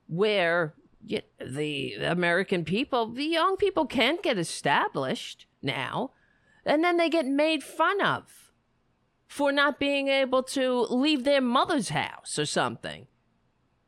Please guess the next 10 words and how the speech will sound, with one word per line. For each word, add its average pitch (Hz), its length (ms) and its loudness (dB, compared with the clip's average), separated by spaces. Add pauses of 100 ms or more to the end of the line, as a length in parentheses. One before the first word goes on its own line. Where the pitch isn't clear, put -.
(1000)
And 269 240 2
then 349 200 4
the, 233 420 2
they 233 280 2
have 240 220 0
to 226 80 2
be 175 380 0
chastised 269 1200 0
yet 196 380 2
again 180 500 2